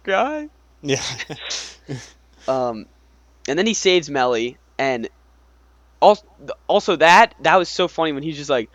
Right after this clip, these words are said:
Speaker 1: John's like, "Get out the way, I'm here to help."
Speaker 2: <laughs> And he
Speaker 1: Hal's
Speaker 2: just, like,
Speaker 1: like
Speaker 2: slowly takes the gun out of Hal's hands
Speaker 1: Yeah,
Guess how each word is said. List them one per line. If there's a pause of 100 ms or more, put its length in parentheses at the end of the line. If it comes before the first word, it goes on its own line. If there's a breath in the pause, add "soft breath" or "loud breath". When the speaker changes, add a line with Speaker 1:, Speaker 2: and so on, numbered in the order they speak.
(160 soft breath)
Speaker 1:
John's
like, (160)
"Get
out
the
way,
I'm
here
to
help."
Speaker 2:
<laughs> (2250 soft breath)
And
he
Speaker 1:
Hal's
Speaker 2:
just,
like,
Speaker 1:
like
Speaker 2:
slowly
takes
the
gun
out
of
Hal's
hands
Speaker 1:
Yeah,